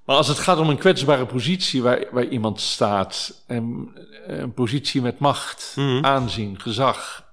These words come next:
Speaker 1: en, eh, waarbij ook mogelijk nog afhankelijkheid is, ja, dan moet je echt heel erg uitkijken en dan moet je toch radicaal zijn.
Speaker 2: Ja.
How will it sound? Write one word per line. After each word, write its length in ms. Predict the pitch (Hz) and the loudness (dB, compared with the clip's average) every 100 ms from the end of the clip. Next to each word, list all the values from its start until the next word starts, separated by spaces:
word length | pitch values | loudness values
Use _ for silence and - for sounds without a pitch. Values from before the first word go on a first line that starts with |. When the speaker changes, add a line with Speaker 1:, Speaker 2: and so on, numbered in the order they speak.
| - | -16
Speaker 1:
en, 340 | - 120 120 120 - | -8 -6 -6 -10 -16
eh, 140 | - 165 196 175 | -16 -16 -14 -6
waarbij 500 | 123 117 117 117 127 | 0 0 4 2 2
ook 140 | 127 127 | -4 2
mogelijk 360 | 135 117 123 | 2 2 -2
nog 320 | 113 - - - - | -4 -8 -12 -16 -16
afhankelijkheid 760 | - 120 143 151 147 - 110 107 | -10 -4 -2 -2 -6 0 0 0
is, 340 | 120 113 - - - - - - - | -6 -6 -10 -18 -20 -20 -20 -20 -14
ja, 200 | - 120 | 0 2
dan 160 | 120 123 | 4 0
moet 140 | 127 | -2
je 80 | - | -4
echt 200 | 143 - | -6 -4
heel 240 | 127 147 | -2 -2
erg 240 | 123 117 120 | -2 -4 -4
uitkijken 580 | 143 147 - 110 104 127 | -4 -4 -4 -4 -4 -4
en 60 | |
dan 80 | 127 | -4
moet 160 | 127 - | -4 -6
je 60 | |
toch 240 | - 147 107 | -6 -4 -2
radicaal 560 | 117 101 - 143 170 | -2 -2 -4 -2 -2
zijn. 300 | 110 107 101 104 | -4 -6 -8 -4
Speaker 2:
Ja. 220 | 127 | -2